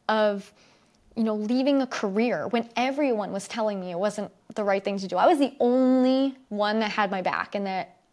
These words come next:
in that situation. I mean, people ended up supporting me when they realized that was what was happening, but everybody tried to convince me that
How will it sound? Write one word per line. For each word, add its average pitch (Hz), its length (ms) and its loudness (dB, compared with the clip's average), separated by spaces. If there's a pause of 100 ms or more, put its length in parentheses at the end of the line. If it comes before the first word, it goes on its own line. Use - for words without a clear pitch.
(240)
in 220 120 -4
that - 140 -10
situation. 196 460 -6
I 220 40 -2
mean, 254 120 2
people 285 320 0
ended 240 160 -2
up 240 80 -2
supporting 254 440 -4
me 277 120 0
when 247 100 -2
they 202 140 -4
realized 202 560 -4
that 190 160 -4
was 196 160 -8
what 196 180 -4
was - 80 -10
happening, 254 460 -4
but - 180 -2 (380)
everybody 226 600 0
tried 196 260 -4
to 202 80 -4
convince 190 500 -6
me 117 160 -10
that 185 320 -4